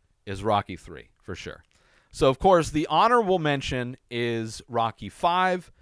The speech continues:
which in a lot of ways is very similar to the Creed franchise. This is one where he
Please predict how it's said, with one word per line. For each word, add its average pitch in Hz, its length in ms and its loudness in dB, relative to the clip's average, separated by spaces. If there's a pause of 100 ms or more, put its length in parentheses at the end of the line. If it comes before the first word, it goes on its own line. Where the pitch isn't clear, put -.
(200)
which 127 260 -6
in 120 160 -8
a 110 40 -4
lot 92 320 -2
of 160 120 -6
ways 196 400 0
is 104 160 -14
very 113 320 -2
similar 160 680 -4
to 139 440 -2
the 143 120 -10
Creed 147 380 -8
franchise. 156 680 -8 (400)
This 120 200 -6
is 120 120 -8
one 127 420 0
where 113 320 0
he 110 640 -8